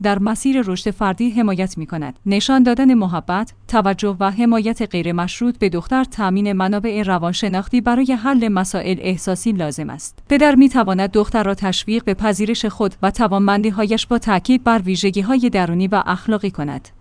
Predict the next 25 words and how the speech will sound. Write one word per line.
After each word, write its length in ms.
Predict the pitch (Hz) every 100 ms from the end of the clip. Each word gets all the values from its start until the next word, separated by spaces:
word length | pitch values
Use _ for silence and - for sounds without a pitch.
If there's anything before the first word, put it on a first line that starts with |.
| - - -
مسئولیت 600 | 196 196 - 202 196 202 -
پذیری 400 | 220 196 208 220
و 140 | 202
انتخاب 480 | 190 202 240 269 254
آگاهانه. 680 | - 175 165 160 165 127 156 - -
رضایی 380 | 220 247 277 294
راد 240 | 247 220 -
با 100 | 196
اشاره 400 | 190 - 233 247
به 100 | 208
اینکه 340 | 175 214 269
دوران 400 | 233 226 247 262
بلوغ 360 | 202 165 170 165
زمان 360 | 208 220 269
مناسبی 560 | 254 202 202 - 220 254
برای 320 | 240 262 262
آموزش 500 | - 190 190 233 -
مهارت‌های 760 | 233 208 202 185 190 262 254 240
تصمیم 420 | 233 220 - 214
گیری 280 | 185 180 180
و 160 | 180 175
مسئولیت 600 | 170 - 185 170 180 -
پذیری 400 | 214 208 202 190
است، 360 | 160 - - -
گفت: 360 | 196 262 -